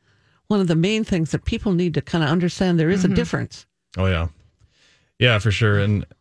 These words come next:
Speaker 3: and it gets complicated because some of these artificial estrogens,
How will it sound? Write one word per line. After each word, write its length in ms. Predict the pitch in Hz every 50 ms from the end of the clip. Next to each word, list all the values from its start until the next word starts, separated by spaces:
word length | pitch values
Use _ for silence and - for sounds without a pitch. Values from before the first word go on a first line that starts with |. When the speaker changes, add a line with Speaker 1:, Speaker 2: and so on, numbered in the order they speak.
| _ _ _ _
Speaker 3:
and 180 | - 120 117 120 - -
it 120 | 127 127
gets 200 | - 156 147 -
complicated 600 | - - 120 139 151 - - - 107 101 98 92
because 320 | 90 98 - - 101 95 -
some 180 | - 117 120 117
of 80 | 101
these 180 | 98 98 90 87
artificial 540 | - 98 120 143 135 - 101 92 - 92 82
estrogens, 640 | 82 80 - - 90 90 87 87 85 - - -